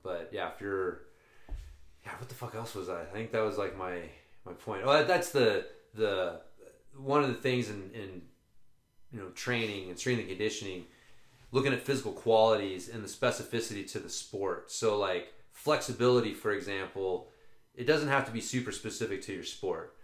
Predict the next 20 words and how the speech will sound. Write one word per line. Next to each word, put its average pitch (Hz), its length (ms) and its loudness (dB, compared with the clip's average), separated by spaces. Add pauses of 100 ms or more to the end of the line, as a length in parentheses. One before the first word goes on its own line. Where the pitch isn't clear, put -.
(160)
right? 104 120 2
Like, 98 160 2
a 92 60 -4
hamstring 123 460 0
stretch 110 420 0
that 98 140 0
helps 104 300 0
a 98 60 -4
jiu-jitsu 98 560 -6
guy 101 280 2
is 90 100 -4
gonna 92 220 -4
help 90 220 -4
a 87 60 -6
mountain 101 340 -2
biker, 95 380 -2
is 85 80 -6
gonna 87 260 -6
help 87 380 -2
a 82 420 -6